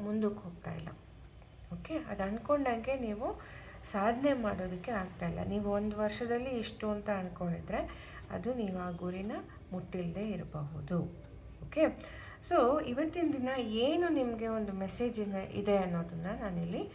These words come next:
ನೋಡ್ತಾ ಇದ್ದೀನಿ. ಈ ವ್ಯಕ್ತಿಗೆ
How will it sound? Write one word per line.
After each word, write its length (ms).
ನೋಡ್ತಾ 380
ಇದ್ದೀನಿ. 460
ಈ 100
ವ್ಯಕ್ತಿಗೆ 880